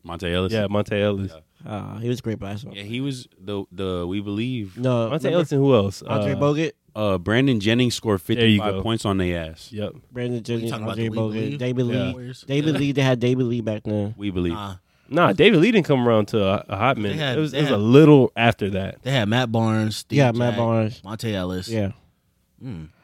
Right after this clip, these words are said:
Speaker 1: Steph.
Speaker 3: I swear it was David Lee.
Speaker 2: Well, they had one more guard.
Speaker 3: Uh,
Speaker 2: So
Speaker 3: Steven
Speaker 2: they were
Speaker 3: Jackson?
Speaker 2: really guard.
Speaker 3: Steven
Speaker 2: Like,
Speaker 4: They had
Speaker 3: Jackson?
Speaker 4: Baron Davis.
Speaker 2: nah.
Speaker 4: Oh, no, maybe they,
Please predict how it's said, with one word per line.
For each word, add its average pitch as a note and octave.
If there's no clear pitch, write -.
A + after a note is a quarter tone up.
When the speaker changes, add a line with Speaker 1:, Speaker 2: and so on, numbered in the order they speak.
Speaker 1:
Steph. F#2
Speaker 3:
I D3+
swear G#3
it F#3
was B2+
David G#2+
Lee. G#2
Speaker 2:
Well, D#3
they E3
had G3
one D#3
more D#3
guard. A#2
Speaker 3:
Uh, A#2+
Speaker 2:
So A2
Speaker 3:
Steven C3
Speaker 2:
they G3
were F3
Speaker 3:
Jackson? A2+
Speaker 2:
really C3
guard. A2
Speaker 3:
Steven D3+
Speaker 2:
Like, -
Speaker 4:
They -
had -
Speaker 3:
Jackson? B2+
Speaker 4:
Baron G#2+
Davis. G2+
Speaker 2:
nah. G#2+
Speaker 4:
Oh, -
no, F#3+
maybe F#3+
they, G#3